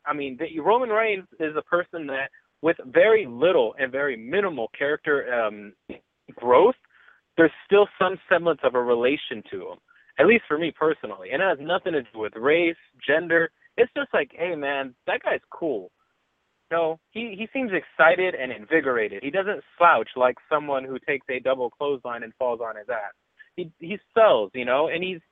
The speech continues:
still trying to grow, and he still will grow.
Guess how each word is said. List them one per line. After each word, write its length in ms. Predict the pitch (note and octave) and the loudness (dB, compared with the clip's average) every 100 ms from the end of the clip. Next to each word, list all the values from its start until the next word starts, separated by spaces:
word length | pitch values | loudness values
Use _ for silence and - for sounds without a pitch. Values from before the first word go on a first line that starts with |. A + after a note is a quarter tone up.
| _ | _
still 280 | G3 G3+ G3+ - | 0 2 0 0
trying 360 | F3 D#3+ D#3 | 0 0 -4
to 80 | C#3+ | -8
grow, 500 | B2 A2+ B2 B2+ E3+ | -8 -2 2 2 0
and 160 | D3+ E3+ | -6 -10
he 160 | F#3 - | -10 -14
still 280 | - F#3+ F3+ | -6 -4 -4
will 420 | D3+ C3+ F3 G3 | -6 -4 -2 -2
grow. 480 | E3+ A2 G#2 F#2 F#2+ | -4 -6 -6 -6 -14